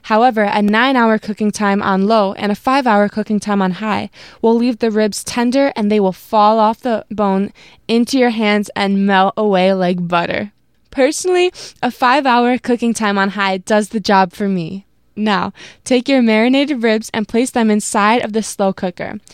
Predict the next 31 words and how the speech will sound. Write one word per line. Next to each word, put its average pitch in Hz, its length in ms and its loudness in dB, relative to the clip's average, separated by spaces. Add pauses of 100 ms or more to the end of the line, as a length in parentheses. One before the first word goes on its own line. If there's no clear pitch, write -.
(240)
Pour 240 220 0
some 277 240 -2
more 233 220 2
sauce 226 340 -2
over 220 160 -2
the 254 140 0
ribs 214 240 0
so 220 140 -4
it 202 60 -4
doesn't 214 200 -4
stick - 320 -4
on 196 140 0
the 185 80 0
bottom. - 340 -6
You 240 160 -2
can 262 140 0
also 254 240 0
use 233 240 2
cooking 196 340 -2
spray 180 300 0
so 196 160 -2
it 185 80 0
doesn't 180 240 0
stick. - 400 -8 (340)
Let 233 200 0
the 277 100 -2
slow 240 260 0
cooker 233 340 -2
do 226 260 0
its - 180 -2
job 190 280 0